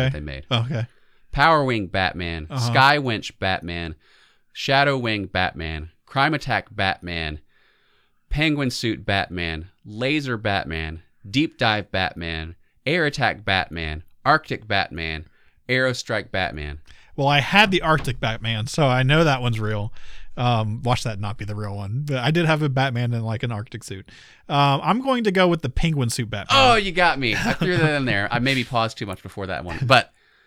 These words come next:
Speaker 1: yeah, all those other ones. Like, how many Batmans do you, <laughs> do you need? They're, you know, let's get some originality there, guys. Let's, let's release a Two-Face figure or something.
Speaker 2: But he wasn't in the movie.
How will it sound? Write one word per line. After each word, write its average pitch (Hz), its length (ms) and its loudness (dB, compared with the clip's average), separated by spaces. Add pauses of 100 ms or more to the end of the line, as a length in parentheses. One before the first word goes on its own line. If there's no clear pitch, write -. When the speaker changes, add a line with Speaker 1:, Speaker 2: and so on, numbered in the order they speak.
(240)
Speaker 1:
yeah, 123 280 0 (180)
all 214 220 4
those 226 120 2
other 214 220 0
ones. 95 380 -4 (440)
Like, 185 280 -6 (520)
how 202 220 -8
many 294 160 -4
Batmans 151 580 -2
do 113 120 -6
you, 143 640 -2
<laughs> - 20 -2
do 120 120 0
you 120 300 0
need? 165 520 -4 (640)
They're, 180 400 -2
you 160 140 -6
know, 120 260 -4
let's 175 180 -10
get 208 140 -8
some 180 120 -8
originality 131 560 -2
there, 87 180 -8
guys. 87 360 -4
Let's, 127 200 -8
let's 147 260 -8
release 160 340 -6
a 143 60 -8
Two-Face 147 540 -4
figure 85 280 -8
or 87 40 -6
something. 87 480 -8 (220)
Speaker 2:
But 185 180 0
he 214 80 4
wasn't 226 260 0
in 233 60 -4
the 240 60 -2
movie. 247 420 -4